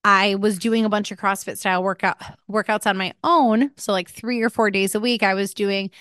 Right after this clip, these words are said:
these very heavy overhead presses. And like I just mentioned, all the heavy deadlifts, this, that. And I was noticing my body getting bulkier than I like it to be. So I scaled back to make my workouts match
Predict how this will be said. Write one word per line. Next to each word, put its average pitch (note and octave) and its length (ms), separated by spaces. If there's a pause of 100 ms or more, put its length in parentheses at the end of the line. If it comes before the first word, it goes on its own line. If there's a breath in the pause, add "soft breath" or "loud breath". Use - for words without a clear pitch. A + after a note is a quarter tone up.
(400 soft breath)
these F#3 220 (120)
very G#3 280
heavy D4+ 440
overhead C4+ 500
presses. A#3 520
And F#3+ 120
like F#3 180
I F#3 80
just F3+ 180
mentioned, G3 300
all D#3+ 100
the F3+ 100
heavy B3 280
deadlifts, A3 380
this, G#3 180
that. G3+ 280 (280 loud breath)
And G#3 140
I A3 80
was C4 300
noticing A3+ 420
my G3 140
body F3+ 280
getting F#3 300
bulkier F3+ 720 (320)
than G3 280
I F3+ 280
like F3+ 280
it - 140
to - 120
be. - 260 (340 loud breath)
So - 200
I F3+ 140
scaled E4+ 480
back A#3 280
to - 120
make A3 360
my A#3 480
workouts G3+ 580 (160)
match G3 680